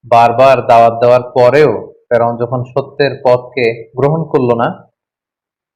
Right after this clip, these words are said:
এবং বনি ইসরায়েলকেও মূসা আলাইহিস সালামের সাথে যেতে দিল না, তখন আল্লাহ তাআলা সরাসরি প্রত্যাদেশ করলেন যে, "ফাআসরি বিইবাদি লাইলান ইন্নাকুম মুত্তাবাউন।" হে মূসা,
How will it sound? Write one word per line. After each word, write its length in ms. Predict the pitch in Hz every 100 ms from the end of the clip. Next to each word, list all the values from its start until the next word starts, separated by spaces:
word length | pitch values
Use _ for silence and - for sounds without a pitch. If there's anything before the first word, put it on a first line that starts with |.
| -
এবং 240 | 127 135 123
বনি 280 | 131 147
ইসরায়েলকেও 560 | 147 - 170 180 185 160
মূসা 240 | 135 127
আলাইহিস 200 | 120 117
সালামের 540 | 127 117 117 117 120 117
সাথে 380 | - 120 - 123
যেতে 280 | 135 151
দিল 260 | 156 127 104
না, 400 | 98 120 196 _ _ _ _ -
তখন 240 | 127 135
আল্লাহ 380 | 127 151 156 127
তাআলা 160 | 127 135
সরাসরি 540 | - 127 127 127 131
প্রত্যাদেশ 460 | 131 - 120 113 117
করলেন 320 | 120 107 110 117
যে, 180 | 113
"ফাআসরি 680 | 113 123 - 160 - 151 131
বিইবাদি 1200 | 127 110 120 135 143 117 110 131 143 156 - - 117
লাইলান 720 | 135 165 147 120 110 98 98
ইন্নাকুম 440 | 110 113 127 127 139
মুত্তাবাউন।" 680 | 147 - 151 147 143 127 101
হে 180 | 123
মূসা, 440 | 139 147 139 101